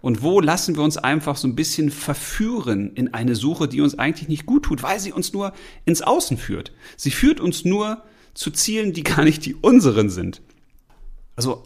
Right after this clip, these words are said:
einfach gesagt, könntest du dich ja mal fragen,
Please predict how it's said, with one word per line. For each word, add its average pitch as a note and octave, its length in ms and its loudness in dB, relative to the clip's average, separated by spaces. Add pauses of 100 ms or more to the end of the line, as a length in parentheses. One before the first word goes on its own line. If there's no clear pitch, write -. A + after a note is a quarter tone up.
einfach F#3+ 460 2
gesagt, E3 400 0
könntest D#3+ 300 2
du - 40 -4
dich C#3+ 160 -4
ja C#3+ 80 2
mal B2+ 160 2
fragen, A#2+ 500 -2